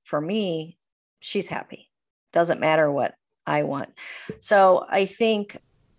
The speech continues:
just doing positive things when you feel down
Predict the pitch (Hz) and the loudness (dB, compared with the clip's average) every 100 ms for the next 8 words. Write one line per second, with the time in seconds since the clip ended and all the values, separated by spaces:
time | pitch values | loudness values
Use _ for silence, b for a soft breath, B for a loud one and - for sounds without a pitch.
0 | _ - 202 - 220 190 - 151 170 175 | _ -6 -4 -2 -4 -4 -4 -4 -2 -6
1 | 170 170 165 165 180 - - - 175 165 | -6 -6 -6 -6 -10 -8 -10 -10 -6 -6
2 | 160 151 165 156 151 151 156 165 | -6 -6 -4 -2 -2 -2 -2 -6